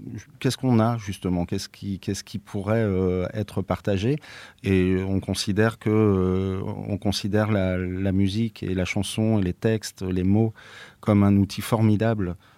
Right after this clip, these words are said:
euh, de, de vecteur, euh, pour, euh, pour pouvoir, euh, que, faire que les gens se rencontrent, pour que nous aussi, nous puissions les rencontrer, puissions les écouter, euh, savoir, euh, quels sont les besoins, quelles sont les envies.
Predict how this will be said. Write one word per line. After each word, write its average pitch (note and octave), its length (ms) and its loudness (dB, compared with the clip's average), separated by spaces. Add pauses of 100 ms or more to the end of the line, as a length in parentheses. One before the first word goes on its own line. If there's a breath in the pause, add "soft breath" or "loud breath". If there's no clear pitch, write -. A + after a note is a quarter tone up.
(180)
euh, F#2 320 0
de, F2+ 300 -2
de F2 100 -2
vecteur, G2+ 580 -2
euh, F2+ 460 -2
pour, F2 300 -6
euh, E2+ 260 -4
pour F#2+ 160 -10
pouvoir, F#2+ 480 -4
euh, F2+ 320 -2
que, F#2+ 80 -8 (480)
faire - 280 -4
que A2 100 -4
les F#2+ 140 0
gens G2+ 160 0
se - 180 -4
rencontrent, G2+ 600 0
pour - 300 -4
que - 120 -2
nous G#2+ 480 6
aussi, G2 360 -2
nous G#2 120 2
puissions A#2 500 -2
les G2 80 2
rencontrer, F#2 560 -4 (540 loud breath)
puissions G2 600 -2
les F2 280 0
écouter, B2 460 -4 (520 loud breath)
euh, F#2 680 0
savoir, G2 680 -4
euh, F#2 40 -4
quels F2 200 -2
sont G2 300 -2
les F2 120 2
besoins, F2 520 -2
quelles G2 160 -8
sont F#2+ 600 -4
les F2+ 360 -2
envies. F#2 380 -2